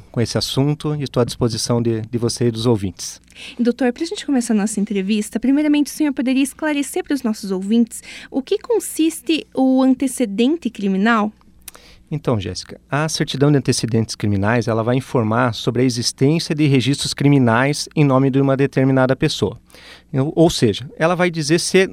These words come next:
Speaker 1: é, anteriormente a pessoa cometeu algum crime,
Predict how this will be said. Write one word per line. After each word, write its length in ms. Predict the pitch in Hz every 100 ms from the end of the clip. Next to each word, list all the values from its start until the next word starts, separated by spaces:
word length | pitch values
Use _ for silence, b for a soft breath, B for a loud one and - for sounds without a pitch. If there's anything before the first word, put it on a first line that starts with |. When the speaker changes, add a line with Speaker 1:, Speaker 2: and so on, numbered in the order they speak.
| - -
Speaker 1:
é, 240 | - 123 -
anteriormente 680 | 143 131 135 127 120 143 156
a 60 |
pessoa 320 | 143 143 - 143
cometeu 480 | 147 139 - 151
algum 240 | 165 139 135
crime, 520 | - 123 131 156 170